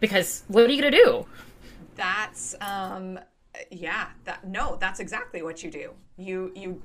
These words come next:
Speaker 2: you know, necessity is, is the mother of all invention. I love that. I think that's
Speaker 1: <laughs> Yeah.
Speaker 2: amazing. I was talking with Najra on the very first episode. She's from Colombia, and she
Speaker 1: Mm-hmm.
Speaker 2: was talking about, you know, obviously, like, an extremely heavily Catholic country, and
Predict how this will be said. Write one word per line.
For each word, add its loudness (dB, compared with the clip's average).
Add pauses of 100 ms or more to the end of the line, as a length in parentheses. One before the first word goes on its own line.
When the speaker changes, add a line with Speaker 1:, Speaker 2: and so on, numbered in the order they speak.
(120)
Speaker 2:
you -4
know, -8
necessity -10
is, -12
is -8
the -10
mother -8
of -8
all -6
invention. -10
I -6
love -4
that. -2
I -2
think -6
that's 4
Speaker 1:
<laughs> 6
Yeah. 8
Speaker 2:
amazing. 0 (140)
I -2
was -6
talking -4
with -4 (260)
Najra -4
on -6
the -2
very 2
first 0
episode. -4
She's -10
from -8
Colombia, -6 (360)
and -4
she -12
Speaker 1:
Mm-hmm. 0
Speaker 2:
was -2
talking -6
about, -6
you -8
know, -10
obviously, -8
like, -12
an -18
extremely -12
heavily -8
Catholic -10
country, -10
and -10